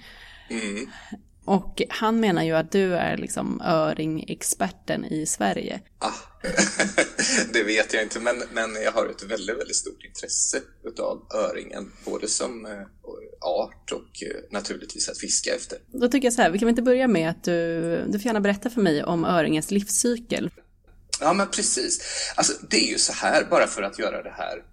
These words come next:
Speaker 1: lite sådär, eh, överskådligt. Man skulle ju kunna utgå ifrån att öringen i första hand är en havsvandrande fisk. Alltså havsöringen som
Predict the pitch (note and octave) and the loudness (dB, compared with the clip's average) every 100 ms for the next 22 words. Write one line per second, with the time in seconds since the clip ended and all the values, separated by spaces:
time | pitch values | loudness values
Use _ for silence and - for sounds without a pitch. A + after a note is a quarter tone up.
0 | - - - A2 - - - - - - | -20 -18 -12 -12 -10 -6 -4 -2 -4 -6
1 | - - - - - - - - A2+ A#2 | -10 -14 -16 -20 -20 -20 -6 -2 0 0
2 | - G#2 G#2 A2 A2 - - - - - | -2 -4 -4 -4 -6 -10 -18 -18 -18 -8
3 | - - D#4 - - A2 G#2 - C#3 C#3 | 0 2 2 0 -6 -8 -8 -6 -8 -8
4 | A#2+ - D3 C#3 G#2+ G#2 A2+ G2 F2+ F#2+ | -12 -4 -2 0 -4 -4 -2 -2 -2 -8
5 | F2 - - - - - - - - F#2+ | -12 -12 -12 -10 -6 -4 -4 -4 -4 -6
6 | - G#3 - - - - - - - D#3+ | -6 -6 -8 -8 -4 -2 -2 -4 -4 -4
7 | F#3+ E3+ - - - - F3+ - D#2 - | -4 -4 -2 -2 -2 -8 -4 -4 -4 -10
8 | - - - - - D#3+ D#3+ - - - | -12 0 0 2 -2 -2 -8 -12 -4 0
9 | A2+ G2+ - | 0 -2 -6